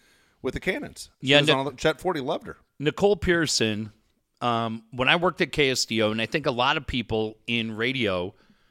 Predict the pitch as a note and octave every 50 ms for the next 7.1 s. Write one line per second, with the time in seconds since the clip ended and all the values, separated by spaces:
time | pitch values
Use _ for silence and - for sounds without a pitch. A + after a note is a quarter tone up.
0 | - _ - - C3 C3 C3 B2+ - C3+ B2+ B2+ A#2+ B2 A#2+ - - - B2+ C3
1 | C3 B2+ - F3+ F#3+ F#3+ - - - - _ _ _ _ _ _ _ _ _ _
2 | _ _ _ _ _ _ _ _ _ _ _ _ _ _ - B2+ C#3 E3+ E3 D#3+
3 | E3 F3 F3 F3 C#3+ B2 D#3+ E3+ G3 A3 A3 - - - D3+ B2+ A#2+ A2 A2 G#2+
4 | A2+ B2+ C3 A2+ - D3 E3+ F#3 - - D#3 C3 B2+ B2 A#2+ B2 A#2+ C3+ B2+ -
5 | _ _ _ _ _ _ _ _ _ _ _ _ - C#3 C3 D3+ D3 C#3+ C#3 A#2+
6 | A#2 B2 B2+ C#3 C#3+ C#3+ C3+ C3 A#2 G2+ A2+ C3 D#3 D#3+ C3 A2 G#2+ A2 G#2+ A#2
7 | A2+